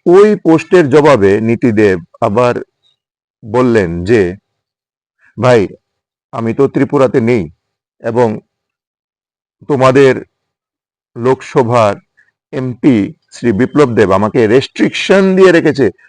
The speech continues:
উনি particularly ওই ওয়ার্ডটা ইউজ করেছেন, রেস্ট্রিক্টেড, রেস্ট্রিকশন দিয়ে রেখেছে এখানে আসবার জন্য। তাহলে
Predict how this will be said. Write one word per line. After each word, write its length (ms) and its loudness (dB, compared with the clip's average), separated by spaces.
উনি 240 0
particularly 1000 0
ওই 180 4
ওয়ার্ডটা 380 2
ইউজ 240 2
করেছেন, 440 -2
রেস্ট্রিক্টেড, 920 0
রেস্ট্রিকশন 720 0
দিয়ে 140 4
রেখেছে 380 -2
এখানে 260 -4
আসবার 300 2
জন্য। 260 -2
তাহলে 380 2